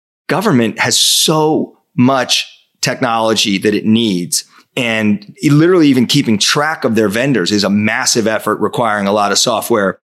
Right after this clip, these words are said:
uh, across a huge range of business lines. The government is basically just a holding company. Um,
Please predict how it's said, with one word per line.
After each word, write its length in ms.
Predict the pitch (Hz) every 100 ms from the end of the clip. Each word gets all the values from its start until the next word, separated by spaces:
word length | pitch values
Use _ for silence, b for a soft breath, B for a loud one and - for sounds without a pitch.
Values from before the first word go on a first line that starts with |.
| _ _ -
uh, 240 | 117 107 101
across 360 | 113 131 113
a 60 | 120
huge 560 | - - 196 202 165
range 300 | 120 123 113
of 100 | 104
business 360 | 113 117 110 -
lines. 200 | 98 98
The 80 | 120
government 380 | 185 208 226 143
is 80 |
basically 320 | 110 143 147 117
just 160 | 107
a 60 | 107
holding 320 | 117 101 90
company. 440 | - 69 - 71 _ _ _ _ -
Um, 540 | 120 110 101 95